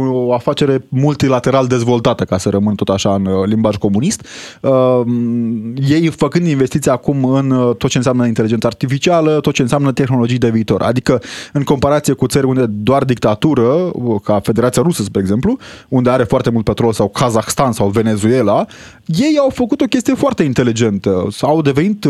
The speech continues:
raiul, uh, uh, nu știu cum să le zic, uh, unicornilor, uh, unicornului tip Silicon Valley și a inteligenței artificiale. Adică, dincolo de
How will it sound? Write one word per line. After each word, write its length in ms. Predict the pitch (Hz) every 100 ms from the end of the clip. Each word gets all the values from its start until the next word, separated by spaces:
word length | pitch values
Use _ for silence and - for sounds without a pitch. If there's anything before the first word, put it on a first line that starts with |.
| 123
raiul, 520 | 131 180 185 127 113
uh, 880 | 107 101 101 98 - - - - 120
uh, 80 | 120 - - - 123 110 101
nu 100 | 117
știu 160 | 127 127
cum 120 | 110
să 80 | 107
le 60 | 104
zic, 260 | 101 -
uh, 280 | 107 101 101 98 - -
unicornilor, 880 | 135 135 - 160 135 117 107 110 120
uh, 580 | 120 113 107 107 107 104 104 -
unicornului 840 | 127 127 151 139 120 113 107 104 _
tip 180 | - 127 _ _
Silicon 420 | - 127 127 113
Valley 400 | 131 104 139 240 - _ _ _
și 480 | - - - 220 208
a 440 | 190 202 196 190 190
inteligenței 460 | 180 190 185 190
artificiale. 420 | 175 170 180 160
Adică, 160 | 107 117
dincolo 280 | 131 139 127
de 160 | 120